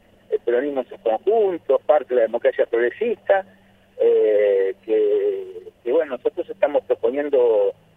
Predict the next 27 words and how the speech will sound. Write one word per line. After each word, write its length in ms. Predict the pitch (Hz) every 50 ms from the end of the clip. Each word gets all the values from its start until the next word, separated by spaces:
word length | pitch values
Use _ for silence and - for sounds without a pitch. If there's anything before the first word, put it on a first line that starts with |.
| _ _ _ _ -
una 160 | 123 123 117
alternativa 1160 | 113 107 - 123 120 117 117 - - 143 135 131 131 123 120 113 110 101 101 98 98 95 95 92 98
y 80 | 110
una 100 | 117 117 -
propuesta 420 | - 113 - - 135 - - 131
diferente 680 | 123 123 113 - 135 131 160 175 202 226 - - 508 453
y 80 | 285
que 460 | - - 123 120 113 110 104 110 107 104
estamos 340 | - - 147 151 160 147 -
convencidos 600 | - 147 135 135 131 127 - 190 440 480 311 196
de 60 | -
que 100 | - -
tenemos 380 | - - 494 - - - - _
una 180 | - 262 113 107
seria 280 | - - 151 151 151 139
oportunidad, 640 | - - 123 120 - - 117 120 120 131 143 151 156
este, 420 | 151 131 _ - 127 107 110 104 98
en 100 | - 127
estas 220 | - - 147 127
elecciones 520 | 123 120 117 117 - 156 165 190 180 - - _ _ _ _ _ _ _ _ _ -
de 100 | - 104
poder 260 | - - 123 139 131 -
llegar 200 | - 123 135 131
al 100 | 131 113
gobierno 280 | 113 113 147 143 131 110
comunal. 420 | - 113 120 151 185 202 151 127
Y, 120 | 120 117